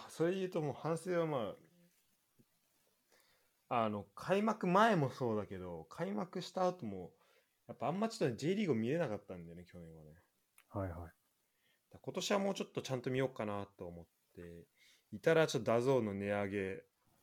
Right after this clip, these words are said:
Speaker 1: とかいろいろあって、
Speaker 2: <laughs>
Speaker 1: ちょっといろいろ考えなきゃいけないんだけど、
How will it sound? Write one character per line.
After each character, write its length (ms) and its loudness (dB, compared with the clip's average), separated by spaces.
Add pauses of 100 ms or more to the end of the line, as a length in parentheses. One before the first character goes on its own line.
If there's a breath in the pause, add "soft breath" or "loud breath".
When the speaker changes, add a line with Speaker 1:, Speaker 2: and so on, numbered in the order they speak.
(380)
Speaker 1:
と 80 -6
か 200 -4
い 80 0
ろ 100 2
い 80 0
ろ 140 -2
あ 40 0
っ 20 -2
て、 520 -8
Speaker 2:
<laughs> 500 -18
Speaker 1:
ち 80 -2
ょ 40 -2
っ 140 -4
と 480 -4
い 80 -2
ろ 80 2
い 20 0
ろ 80 0
考 140 0
え 160 4
な 100 0
き 40 -12
ゃ 40 -8
い 20 -8
け 80 -6
な 60 -6
い 40 -6
ん 60 -8
だ 60 -16
け 100 -16
ど、 240 -16